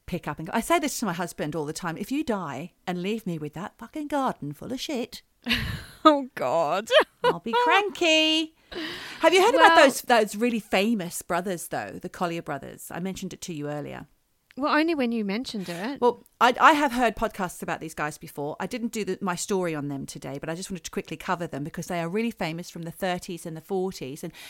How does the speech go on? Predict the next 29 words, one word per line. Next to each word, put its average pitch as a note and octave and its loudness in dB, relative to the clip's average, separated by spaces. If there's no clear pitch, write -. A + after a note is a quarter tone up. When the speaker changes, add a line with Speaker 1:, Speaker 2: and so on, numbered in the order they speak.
Speaker 1:
Paddy E4+ -2
brought E3 0
it D#3 -2
up - -6
'cause - -12
we - -12
were C#3 -10
talking D#3 -10
about C#4+ -4
hoarding. A3+ -6
And F3+ -2
he G3 -2
reminded F#3+ -2
me G3+ -4
that - -4
there's G3 -2
a G3+ -6
song G#3 2
by F#3 0
Declan B3 0
O'Rourke, F3 0
who's - -12
one G#3+ -2
of G3+ -4
our F3 -4
favourite F4 4
Irish F#3 6
folk - 2
singers. G#3+ -2